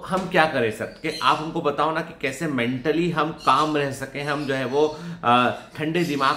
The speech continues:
से हम जो है पढ़ते रहें, बगैर घबराए पढ़ते रहें, ठीक है। तो एक काम करता हूँ मैं, आप, मैंने आपको इस वीडियो में जो last में आता है ना, recommended video last में जो आता है आपका, आ, जब video खत्म होता है तो मैं कुछ मेडिटेशन जो है वो उसके video के लिंक डाल देता हूँ उसमें।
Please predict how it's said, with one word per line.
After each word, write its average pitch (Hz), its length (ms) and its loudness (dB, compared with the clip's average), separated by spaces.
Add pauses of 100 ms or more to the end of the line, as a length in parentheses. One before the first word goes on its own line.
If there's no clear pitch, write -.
(120)
से 165 100 -4
हम 147 180 -2
जो 147 120 2
है 147 220 0
पढ़ते - 280 -2
रहें, 143 180 0
बगैर 131 240 0
घबराए 110 360 2
पढ़ते 110 340 -2
रहें, 107 280 -6
ठीक 143 140 -6
है। 156 140 -4 (220)
तो 190 60 0
एक 190 120 -4
काम 139 240 6
करता 135 240 -2
हूँ 156 120 -2
मैं, 147 80 2
आप, 139 160 -2
मैंने 151 460 0
आपको 147 640 4 (160)
इस 143 200 -6 (380)
वीडियो 131 380 2
में 156 260 -2 (260)
जो 139 100 -4
last 120 340 -2
में 160 80 0
आता 160 120 -2
है 202 60 -2
ना, 180 60 -2
recommended 143 500 -2
video 139 220 0
last 127 280 0
में 143 100 -6
जो 135 80 2
आता 123 240 0
है 120 40 2
आपका, 120 440 0 (200)
आ, 110 400 2
जब 110 180 -2
video 120 200 0
खत्म 131 260 -4
होता 123 260 -2
है 127 120 0
तो 139 80 -4
मैं 143 220 -2
कुछ 151 200 -6
मेडिटेशन 120 500 -2
जो 131 140 -4
है 131 100 -2
वो 131 180 2 (160)
उसके 135 220 -6
video 123 320 0
के 131 120 -4
लिंक 120 280 -2
डाल 110 220 0
देता 113 200 -2
हूँ 117 100 -2
उसमें। 135 360 -6